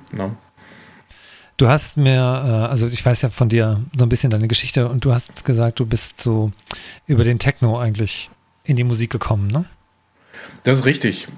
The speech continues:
Speaker 1: Ähm, wobei, äh, am Anfang stand die Blockflöte, aber das ist vielleicht zu weit <laughs> ausgeholt. Ähm,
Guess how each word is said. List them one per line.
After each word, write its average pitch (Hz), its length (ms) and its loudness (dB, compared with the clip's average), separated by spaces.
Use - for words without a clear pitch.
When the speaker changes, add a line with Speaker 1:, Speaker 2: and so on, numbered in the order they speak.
Speaker 1:
Ähm, 135 480 2
wobei, 131 400 4
äh, 131 320 4
am 131 120 0
Anfang 147 300 2
stand 135 240 0
die 131 80 2
Blockflöte, 143 540 0
aber 120 320 2
das 117 180 -2
ist 127 140 -2
vielleicht 117 420 0
zu 139 160 0
weit 117 200 2
<laughs> - 0 -
ausgeholt. - 1080 0
Ähm, 147 960 2